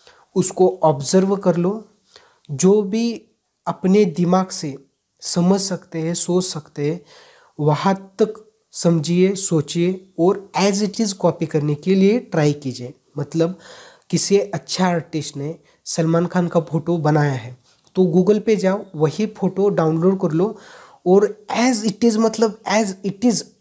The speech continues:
दो दिन लगो या एक हफ्ता लगो एक फ़ोटो बनाने के लिए,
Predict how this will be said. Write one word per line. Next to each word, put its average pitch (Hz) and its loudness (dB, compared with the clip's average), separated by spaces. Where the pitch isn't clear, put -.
दो 208 4
दिन 226 -2
लगो 208 -2
या 185 0
एक 185 4
हफ्ता - 0
लगो 156 2
एक 147 -6
फ़ोटो 143 -6
बनाने 135 -6
के 135 -14
लिए, 175 -6